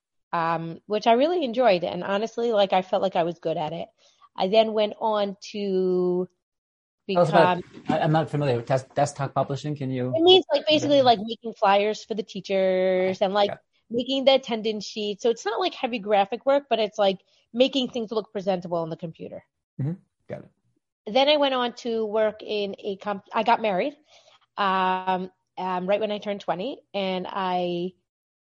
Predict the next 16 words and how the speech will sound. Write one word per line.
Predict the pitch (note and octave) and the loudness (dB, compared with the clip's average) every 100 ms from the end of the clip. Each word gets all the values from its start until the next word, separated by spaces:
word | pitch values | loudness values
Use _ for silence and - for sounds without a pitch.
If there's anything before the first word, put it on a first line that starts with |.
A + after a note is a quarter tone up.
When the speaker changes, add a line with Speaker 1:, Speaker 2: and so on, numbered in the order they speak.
| - | -8
Speaker 1:
went | G#3 A3 A3+ | 0 0 0
ahead | G3+ A3 G#3 G3+ - | -2 -2 -2 -4 -6
and | G#3 G3 F#3 | -6 -4 -4
got | G3 G3+ | -2 -2
a | |
job | F#3 G3+ G3+ F#3+ F#3 | -2 -4 -4 -4 -4
in | F#3+ | -4
Brooklyn | F#3 - F#3+ | -6 -6 -6
where | G3 | -2
we | G#3 | -2
moved | B3+ E3+ A3 - _ _ _ _ | -2 -4 -6 -10 _ _ _ _
Speaker 2:
Mm-hmm. | B2+ A2 E3 - | -12 -12 -10 -4
Speaker 1:
to, | G3 F#3+ F#3 F#3 - F3+ F#3+ | 0 0 0 0 -4 -6 -4
um, | F#3+ | -4
like, | F#3+ - | -4 -4
design | F#3+ F3+ G3 G3 G3 F#3 F#3 | -6 -4 -2 0 0 -2 -6